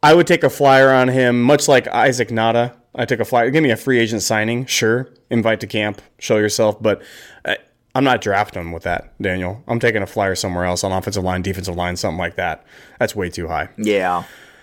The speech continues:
Speaker 2: Yeah, I think that's a little too high for Trey McKitty.
Speaker 1: It is.
Speaker 2: Just want to be fair and balanced. Uh, that's not a, we're not just saying that all these people are too low
Speaker 1: No.
Speaker 2: in the draft. I think Trey McKitty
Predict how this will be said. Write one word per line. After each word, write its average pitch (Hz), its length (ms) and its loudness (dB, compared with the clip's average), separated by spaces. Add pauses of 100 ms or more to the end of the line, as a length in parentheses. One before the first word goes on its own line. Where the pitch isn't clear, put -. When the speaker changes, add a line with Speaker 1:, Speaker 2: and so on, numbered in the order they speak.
(120)
Speaker 2:
Yeah, 107 240 -2
I 101 60 -4
think 104 160 -8
that's 101 220 -4
a 110 40 -2
little 98 140 0
too 104 180 -2
high 95 260 0
for 104 140 -10
Trey 101 220 -2
McKitty. 98 580 -2
Speaker 1:
It 92 120 -2
is. 90 240 -2
Speaker 2:
Just 190 120 0
want 208 180 4
to 135 40 -4
be 139 100 0
fair 135 320 2
and 127 80 0
balanced. 113 720 0
Uh, 101 580 2
that's 107 280 -2
not 104 240 0
a, 92 280 -4 (440)
we're 131 140 0
not 143 200 2
just 131 300 0
saying 127 300 0
that 113 100 -2
all 113 240 0
these 113 160 -8
people 104 280 -2
are 101 80 -2
too 113 300 -2
low 127 520 0
Speaker 1:
No. 175 240 2
Speaker 2:
in 101 560 0
the 95 60 -2
draft. 98 440 -2
I 117 80 -4
think 120 160 -8
Trey 110 160 -2
McKitty 101 540 -2